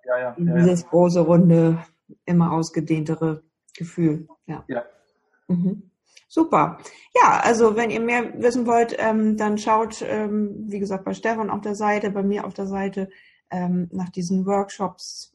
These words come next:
Speaker 2: ähm, ja, diese, dieses Erfolgsevent, was du machst im Februar. Und das Wofür brennst du, findet ihr bei mir auf der Seite. Ja, ich finde das schön. Ich kann auch nur bestätigen, ich habe nie auf das Geschwätz der anderen gehört. Ich habe mir ab und zu mal einen Rat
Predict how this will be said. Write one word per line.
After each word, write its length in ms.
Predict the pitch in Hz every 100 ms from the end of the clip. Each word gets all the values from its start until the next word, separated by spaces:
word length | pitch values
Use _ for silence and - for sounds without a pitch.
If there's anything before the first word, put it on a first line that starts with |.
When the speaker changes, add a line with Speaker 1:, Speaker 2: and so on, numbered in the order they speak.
| -
Speaker 2:
ähm, 420 | 180 180 175 175 _ _
ja, 180 | - 156
diese, 300 | 175 170 170
dieses 340 | 170 170 165 170
Erfolgsevent, 800 | 170 - 190 185 196 170 175
was 160 | 170 170
du 100 | 185
machst 300 | 175 170 -
im 140 | 175
Februar. 520 | 170 175 170 175 170 - _ _ _ _ _
Und 280 | - 175 170
das 180 | 170 -
Wofür 220 | 160 175
brennst 440 | 170 170 170 170 170
du, 80 |
findet 360 | 170 180 170 165
ihr 100 | 165
bei 100 | 160
mir 220 | 165 165
auf 80 | 165
der 160 | 156 151
Seite. 380 | 151 - - - - - - - -
Ja, 200 | 339 170
ich 80 | -
finde 280 | 262 240 240
das 160 | -
schön. 340 | - 294 277 - - -
Ich 460 | - 254 254 - - - - - -
kann 180 | 247
auch 160 | - 247
nur 180 | 247 233
bestätigen, 600 | 240 - 233 226 220 214
ich 140 | 202
habe 160 | 220 202
nie 180 | 220 208
auf 120 | 214
das 200 | 208 202
Geschwätz 380 | _ - 196 -
der 180 | 185 190
anderen 300 | 196 202 196
gehört. 360 | 220 196 196
Ich 120 | 185
habe 120 | 180 185
mir 160 | -
ab 160 | 196 -
und 140 | 208
zu 160 | 214 202
mal 160 | 196
einen 120 | 175 170
Rat 420 | 170 185 220